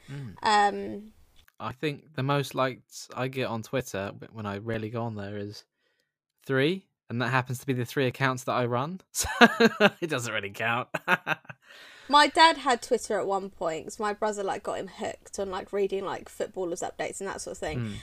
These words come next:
Speaker 2: And he had a bit of, like, a, a wobble the other day, and he messaged me, he was like, "Rachel, I just had to get rid of Twitter. It was just hurting me so <laughs> much that nobody was liking my tweets." It's like, "Oh my God,
Speaker 1: Oh,
Speaker 2: Dad."
Speaker 1: I despise Twitter. It's my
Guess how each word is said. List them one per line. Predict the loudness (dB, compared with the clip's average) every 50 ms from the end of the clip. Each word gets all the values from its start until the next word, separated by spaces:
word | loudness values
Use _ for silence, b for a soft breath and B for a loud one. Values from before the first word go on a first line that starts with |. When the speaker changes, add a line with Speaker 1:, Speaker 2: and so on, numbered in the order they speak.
| B B B
Speaker 2:
And | -2 0
he | 0 0 0
had | 0 -2 -2 -2
a | -2
bit | -2 -2 -2 -2 -2
of, | -4
like, | -6 -6 -6
a, | -10 -12 -12 -12 -4
a | -4 -2
wobble | 0 0 0 0 0 -2 -2 -2
the | -2 -2 -4
other | -4 -4
day, | -4 -2 -2 0 0 0 -2 -2 -4 B B B B B B
and | -4 -2 0 0
he | 0
messaged | 0 0 -2 -2 -4 -8 -10 -8 -6
me, | -6 -4
he | -4
was | -4 -6
like, | -6 -4
"Rachel, | -4 -4 -4 -4 -4 -6 -6
I |
just | -6 -6 -8 -6
had | -8 -8 -10
to | -6
get | -8 -8 -6 -6
rid | -6 -6 -6 -6
of | -6
Twitter. | -6 -4 -6 -6 -6 -6 -8 -8
It | -8
was | -8 -10
just | -10 -10 -8 -6
hurting | -4 -6 -6 -6 -8 -10 -8 -8
me | -8
so | -8 -6 -4 -4 -2
<laughs> | -2 0 4
much | 4 4 4 6 4
that | 4 4 6 6
nobody | 4 6 6 6 4 4
was | 4 4
liking | 4 4 4 0 -2 -8 -4
my | -4 -4
tweets." | -4 0 0 0 0 0 -2
It's | -4 -4
like, | -6 -6 -6
"Oh | -8 -6 -6
my | -6 -6
God, | -4 -4 -4 -4 -4 -6 -6
Speaker 1:
Oh, | -4
Speaker 2:
Dad." | -4 -2 0
Speaker 1:
I | 2 4 4 4 4 2 0 -4 -8
despise | -8 -8 -6 -4 -6 -6 0 4 4 6 6 4 2 0 -2 -8
Twitter. | -8 -6 -6 -6 -6 -6 -8 -8 -8 -8 -8 -6
It's | -6 -6 -4 -2
my | 0 2 2 2 0 -2